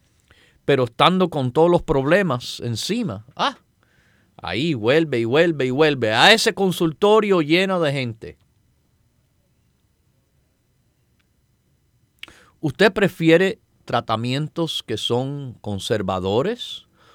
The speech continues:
o tratamientos agresivos? ¿Usted quiere ser un participante en la relación médico-paciente? Esto es importante, porque hay muchas personas que,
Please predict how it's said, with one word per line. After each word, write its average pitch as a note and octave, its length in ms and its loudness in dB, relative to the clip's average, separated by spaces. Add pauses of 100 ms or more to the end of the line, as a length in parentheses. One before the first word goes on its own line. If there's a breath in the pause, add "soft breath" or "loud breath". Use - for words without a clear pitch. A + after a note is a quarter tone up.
(180 soft breath)
o F3 100 6
tratamientos D3 760 4
agresivos? A#2+ 960 0 (1300)
¿Usted E3 400 2
quiere F3+ 340 0
ser F3 400 2 (1200)
un B3 180 0
participante F#3+ 1400 4
en C#3 240 0
la C3 140 6
relación D3+ 1040 0
médico-paciente? C#3+ 1400 -2
Esto C3 420 -8
es A3+ 60 -6
importante, A#3 840 -4 (1400)
porque F#3 260 -6
hay G3 140 0
muchas B3+ 300 -2
personas A#3+ 520 -4
que, A3+ 340 -4